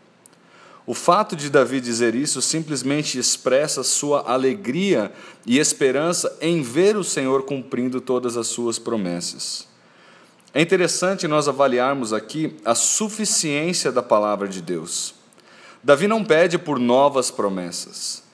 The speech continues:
Ele simplesmente descansa nas promessas já feitas pelo Senhor, pois elas contemplam todas as áreas da nossa vida e cobrem todas as nossas reais necessidades.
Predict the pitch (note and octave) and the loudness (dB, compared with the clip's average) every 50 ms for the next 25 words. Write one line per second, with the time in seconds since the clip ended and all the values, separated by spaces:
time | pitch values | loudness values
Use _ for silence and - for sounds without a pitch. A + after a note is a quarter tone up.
0 | _ - - - _ _ _ - A#2 A#2+ C3+ C3 - - F#3+ F#3+ F3+ F#3 D3 C3 | _ -20 -20 -20 _ _ _ -2 0 0 0 0 0 0 -2 -2 -4 -4 -6 -4
1 | C#3+ D3 D#3+ D#3+ D#3+ - B2+ B2 C3 B2+ - - - - - D#3+ F3+ G3+ G#3 G3+ | -2 -2 -2 -2 -2 -2 0 2 2 2 2 -2 -4 -2 -2 0 0 0 0 -2
2 | - E3+ D3 C#3+ C#3 - - C#3 B2+ B2 B2+ C3 C3+ - - C3 A#2 G#2 F#2+ - | -2 -2 -2 -4 -4 -2 -2 -2 0 0 0 0 -2 -2 -4 -4 -4 -6 -4 0
3 | G#2+ B2+ C#3+ E3+ - - - - D#3+ E3+ F#3+ G3 - D3+ B2+ - - - A#2+ A2+ | 2 2 2 2 0 -4 -6 -2 0 0 0 0 -2 -4 -4 -4 -2 -2 -2 0
4 | A2+ G#2+ - - A2 G2 F#2+ F#2+ F#2+ G#2+ A#2+ D3 - - - - - - - - | -2 -2 -4 -4 -4 -4 -4 -2 -4 -4 -4 -6 -10 -18 -20 -20 -20 -20 -20 -20
5 | - - D#3 D#3 D3 B2 A#2+ D#3 E3 F3+ F#3+ F3 F3 - - D3 C#3 C3 B2+ - | -4 0 2 2 2 2 2 2 2 4 2 0 -2 -4 -2 -2 -2 -2 -2 -2
6 | D3+ D#3+ F3 E3+ E3+ E3 C3 B2 B2 - - - - F#3+ G3+ A3 G#3+ G3 F3+ D3 | -2 -2 -2 -2 0 0 0 -2 -2 -6 -2 2 6 6 6 6 4 2 0 2
7 | C#3 C#3+ B2+ A2 A#2 B2+ C3+ C#3+ C#3+ C3+ B2 C3 C3 C3 C3 C3 C3 - - C#3 | 2 2 2 4 4 2 2 2 0 -2 0 0 0 0 0 -2 -2 -2 -4 -4
8 | A2 G2+ G#2+ A2 A2+ G2+ G#2+ A2 - - - - - - - - - B2+ A#2+ - | -4 -2 -2 -2 -2 -2 -6 -8 -12 -18 -20 -20 -20 -20 -20 -12 -10 -10 -10 0
9 | - D#3+ D#3+ E3 D#3+ D#3+ D#3 D3+ D3+ - - - - F3 F3+ G3 G3 F3 F3+ E3 | 4 6 6 6 6 2 -2 -4 -6 -12 -4 2 4 6 6 6 4 2 0 -2
10 | D3+ D3+ D3 B2+ C3+ C3 C3+ D3 D3+ D3 D3 C#3 A#2 A#2 B2+ C3+ C3+ B2+ B2+ B2+ | -2 -2 -2 -2 -2 0 0 0 -2 -2 -4 -6 -6 -4 0 2 4 4 4 4
11 | C3+ B2+ B2 C3 B2+ B2 - C3+ B2 - - A#2 G2 F#2+ F#2+ F#2 F2 E2+ F2 - | 2 -2 -4 -6 -6 -6 -6 -6 -6 -6 -6 -4 -4 -2 -2 -4 -4 -6 -8 -10
12 | - - | -10 -10